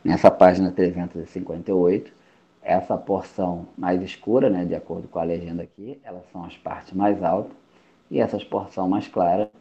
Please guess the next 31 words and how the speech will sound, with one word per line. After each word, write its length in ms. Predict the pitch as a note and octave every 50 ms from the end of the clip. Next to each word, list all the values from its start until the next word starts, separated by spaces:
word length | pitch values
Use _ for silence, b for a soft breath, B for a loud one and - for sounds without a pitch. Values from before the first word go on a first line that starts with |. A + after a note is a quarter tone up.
| _ _ _ _ _ _
porções 400 | - G2+ - - G2 F#2 F2+ F#2+
mais 200 | G2 G#2 G2+ -
claras 380 | - F#2+ F2 F2 F#2 G2+ G2
são 160 | - A2+ G#2
as 80 | G#2 G#2
partes 380 | - - F2+ F2+ F#2 - - G2+
mais 240 | G2+ G#2 A2+ A2
baixas. 360 | G2 F2+ D#2 D#2+ - - - - _ _ b b b b b b b b
Então 140 | - - F2+
a 80 | F#2 F2+
gente 200 | F#2 G2+ G2+ -
percebe 540 | - G#2 F#2+ - - - F#2+ F2+ F2+ F2 F2+
que 100 | - G2
o 60 | F2
que 100 | - F2
predomina 640 | - - F#2 F2 E2 F2 E2+ E2+ E2+ E2+ E2+ E2+ E2
no 140 | D#2+ D2+
continente 500 | - - E2 - - - D2+ D2 D2 -
africano 640 | E2 - - F2+ F2 - - G2 A2 B2 B2+ C3+ C#3 - - - - _ _ _ _ _ _ _ _ _ _ _ - -
são 160 | - F2+ F#2
de 100 | F#2 F#2
relevos 680 | F#2 F#2+ G2 F#2+ F2+ F2 F2+ F2+ F#2+ A#2 B2 B2 - - b b b b b b -
que 100 | - -
estão 500 | - - - - F#2 F2+ F2 E2 D#2+ - - - _ _ _ _ _ _ -
marcando 640 | F2+ F#2 F2+ F2 - - - - F2+ F2 F2 E2 E2
aqui 420 | E2 - - E2 D#2 D#2 - - - _ _ _ _ _ _ _ _ _ _ _ _ _ _ _ _ _ _ _ _ _ _ _ _ _ _ _ _ _ _ _ _ _ _ _ _ _ _ F2
a 200 | F2 E2+ E2+ E2+
área 240 | D#2+ D#2 D#2 D2+ D2+
no 120 | D2+ D#2
seu 200 | - - D#2 D#2
entorno. 520 | E2 E2 - - F2 E2+ E2+ F2 G2+ A2